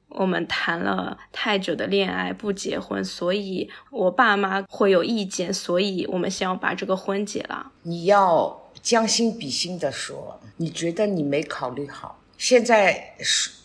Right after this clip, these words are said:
Speaker 2: 是你说没有考虑好，但是你在没有表达这个没考虑好之前，如果现在你们俩谁也不谈，就相处三年五年相处下去，有一天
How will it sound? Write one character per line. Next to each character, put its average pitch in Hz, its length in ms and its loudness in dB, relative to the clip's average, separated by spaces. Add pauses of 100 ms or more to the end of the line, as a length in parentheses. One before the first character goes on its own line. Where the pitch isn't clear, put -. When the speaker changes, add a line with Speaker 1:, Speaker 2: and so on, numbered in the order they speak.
Speaker 2:
是 - 280 4
你 180 240 2
说 247 320 8
没 185 240 4
有 156 160 2
考 131 300 -4
虑 131 220 -12
好， - 320 -14 (140)
但 233 120 6
是 226 160 2
你 180 180 0
在 233 200 8
没 208 220 4
有 247 100 10
表 180 260 0
达 156 180 2
这 208 140 -2
个 180 140 0
没 156 220 0
考 - 240 -2
虑 156 160 -4
好 - 180 -6
之 - 240 -4
前， 123 460 -4
如 160 100 -2
果 160 180 -2
现 175 240 -2
在 160 160 2
你 143 120 -6
们 160 160 -6
俩 165 140 -4
谁 - 260 -2
也 226 120 4
不 - 160 -6
谈， 135 440 -8 (220)
就 202 120 -2
相 185 320 2
处 - 260 -8
三 190 320 2
年 170 160 4
五 143 120 0
年 123 180 2
相 160 260 -2
处 139 140 -10
下 131 220 -6
去， - 200 -6
有 170 240 4
一 170 160 -2
天 185 520 6